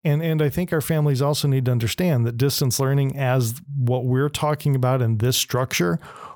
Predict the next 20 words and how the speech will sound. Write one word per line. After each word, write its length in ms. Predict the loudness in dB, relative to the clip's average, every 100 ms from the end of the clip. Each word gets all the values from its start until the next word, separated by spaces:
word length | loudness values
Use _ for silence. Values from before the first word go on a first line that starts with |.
| -4
will 200 | -2 0
only 220 | 2 2
be 160 | 2 0
here 160 | 0
for 160 | 0 0
this 240 | 0 0
year. 240 | 0 -2 -6 _ _ _ -2
The, 220 | 0 0
the, 420 | -2 0 0 -2
the 320 | -6 -2 -2 -2
current 380 | -2 0 0
law 380 | 0 0 0 0
only 300 | 0 0 2
allows 400 | 2 2 2 0
for 160 | 0 -2
this 400 | 0 0 0 0
to 100 | -2
take 260 | 0 -2 0
place 400 | 0 0 0 -4 -14 -20 -20 -20 _
in 480 | -2 2 2 0 -2